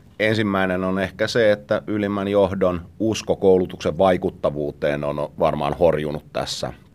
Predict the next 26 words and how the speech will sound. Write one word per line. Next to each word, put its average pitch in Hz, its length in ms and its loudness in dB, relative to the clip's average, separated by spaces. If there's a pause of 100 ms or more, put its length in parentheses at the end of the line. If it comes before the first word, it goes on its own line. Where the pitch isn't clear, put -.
vuosien 85 440 2
myötä. 82 520 0 (580)
Erilaisia 117 460 6
teknologiainvestointeja 82 2000 4 (300)
saadaan 85 460 2
johtoryhmissä 85 640 -2
aika 90 180 0
helposti 101 540 0
läpi. 107 340 2
Teknologiajohtajan 85 920 -2
ei 87 80 -2
tarvitse 92 340 -2
todeta 110 400 2
muuta 113 300 0
kuin 107 200 -6
se, 110 160 4
että 101 180 -2
meillä 101 280 2
on 73 80 -4
teknologiavelkaa 107 1160 2
ja 101 200 4 (720)
niin 98 240 0
kuin 107 120 -6
tietyt 104 320 2
ratkaisut 101 540 2
ovat 98 280 2